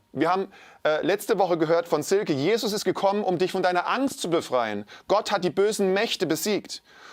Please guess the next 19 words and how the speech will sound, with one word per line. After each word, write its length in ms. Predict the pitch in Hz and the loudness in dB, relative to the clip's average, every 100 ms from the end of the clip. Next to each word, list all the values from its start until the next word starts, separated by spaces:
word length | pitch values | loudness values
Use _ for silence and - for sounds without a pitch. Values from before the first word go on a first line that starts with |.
| - - | -10 -2
Und 180 | 175 160 | 0 2
heute 300 | 196 214 190 | 0 2 0
ist 280 | - 160 | 0 0
der 60 | 160 | 0
Schwerpunkt, 500 | 151 160 165 165 143 | 0 0 0 -2 -2
Jesus 380 | 135 180 202 170 | 2 2 0 -2
ist 160 | 156 | -4
gekommen, 460 | 143 120 139 139 139 - - - | -4 -4 -2 -2 -6 -12 -20 -4
um 160 | 143 131 | -2 2
dich 200 | 156 151 | 0 0
von 120 | 139 | -2
deiner 200 | 127 113 | -2 -2
Scham 400 | - 156 175 190 | -2 -2 0 -2
zu 140 | - | -2
befreien. 580 | 117 107 - 101 104 107 _ _ _ _ - | -4 -4 -2 0 -2 -8 _ _ _ _ -2
Gott 440 | 151 160 - - _ _ _ _ _ | 0 0 -4 -10 _ _ _ _ _
nimmt 420 | 110 123 127 - | -2 -2 -2 -4
dich 240 | 117 107 - | -6 -6 -8
an. 240 | - 98 | -10 -10